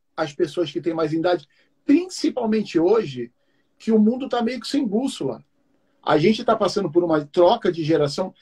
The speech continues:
Eu acho que essa revolução que a gente tá passando agora, no futuro, as pessoas vão ver que a, essa revolução da informação, ela vai ser tão importante quanto a revolução industrial.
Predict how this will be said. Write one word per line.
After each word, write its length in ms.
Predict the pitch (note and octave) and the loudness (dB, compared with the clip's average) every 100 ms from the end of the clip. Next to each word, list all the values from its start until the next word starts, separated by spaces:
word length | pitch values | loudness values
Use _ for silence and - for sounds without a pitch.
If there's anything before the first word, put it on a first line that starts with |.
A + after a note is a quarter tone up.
| _ _ | _ _
Eu 200 | G3+ G3+ | 4 6
acho 240 | A#3+ A#3 A#3 | 4 0 -6
que 100 | G3+ | -6
essa 200 | F#3 F3+ | -6 -4
revolução 520 | E3+ D#3+ E3 D#3 D3 | -4 -4 -6 -8 -8
que 60 | |
a 40 | D3+ | -6
gente 160 | D3 | -6
tá 120 | D3+ C#3+ | -6 -8
passando 320 | C#3 C#3+ C3+ | -8 -4 -4
agora, 500 | B2 D3+ A3 C#3+ - _ _ | -2 -2 0 0 -4 _ _
no 180 | F#3 C4+ | 0 0
futuro, 520 | A3 F#3 - A#3 C4 | 0 -4 0 0 4
as 100 | G3 | 2
pessoas 360 | - F3 - E3+ | 2 -2 0 0
vão 160 | E3 D3+ | 0 2
ver 160 | E3+ | 2
que 80 | D3+ | 2
a, 120 | C3+ - | -2 -2
essa 240 | D#3+ E3 | -2 -2
revolução 680 | D3+ D3 D3+ C#3 D3 C3+ - _ _ _ | -2 0 -2 -2 -4 -4 -6 _ _ _
da 220 | D3+ F#3 | 2 2
informação, 840 | G#3 - E3+ C#3+ B2+ - F#3+ A3 - _ _ _ - | 2 0 0 0 -10 -6 -6 -6 -10 _ _ _ 0
ela 180 | F3 F3+ | 2 4
vai 120 | F3+ | 2
ser 200 | G#3 F#3+ | -2 -2
tão 200 | - D4 | -2 -2
importante 720 | F4 B3+ G3+ - G#3+ A3 - | -4 -2 -2 0 -2 -2 -12
quanto 480 | _ G#3+ A#3+ - B3 - | _ -2 -2 -8 -10 -4
a 100 | F#3+ | 0
revolução 500 | G3+ G3+ G#3 - G#3+ | 0 0 -2 -2 -4
industrial. 680 | A3+ G#3+ B3 - G3 C#3 | -4 -6 -2 -2 -2 -4